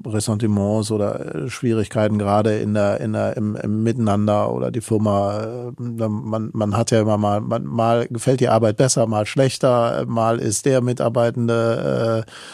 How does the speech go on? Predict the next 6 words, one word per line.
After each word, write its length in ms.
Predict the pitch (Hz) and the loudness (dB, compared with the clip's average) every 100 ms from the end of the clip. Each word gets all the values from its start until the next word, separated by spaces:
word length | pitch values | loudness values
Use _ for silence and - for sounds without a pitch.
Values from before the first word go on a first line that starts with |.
| - _ 156 | -20 _ 0
äh, 220 | 127 120 | 0 0
total 480 | 123 113 123 120 110 | -2 2 4 4 2
super, 560 | 120 131 123 120 120 | -2 2 2 2 2
der 180 | 110 113 | 0 0
andere 320 | 110 110 110 | 0 -2 0
weniger. 480 | 120 120 120 117 | 2 2 2 2